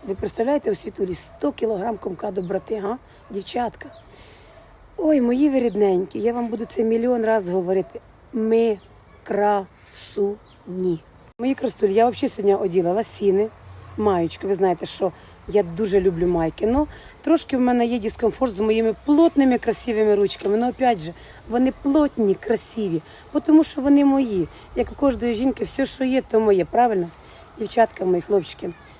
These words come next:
Ми зараз зі Світулечкою, легким движенням, їдемо на Ж Д вокзал, заходимо в вагон, накриваємо столик, наливаємо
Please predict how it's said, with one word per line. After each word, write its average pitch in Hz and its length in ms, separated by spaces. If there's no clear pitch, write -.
Ми 254 80
зараз 269 280
зі 269 60
Світулечкою, 214 800
легким 269 380
движенням, 208 600
їдемо 262 260
на 240 80
Ж 214 100
Д 208 140
вокзал, 202 460
заходимо 240 540
в 190 80
вагон, 202 500
накриваємо 269 640
столик, 196 520
наливаємо 294 480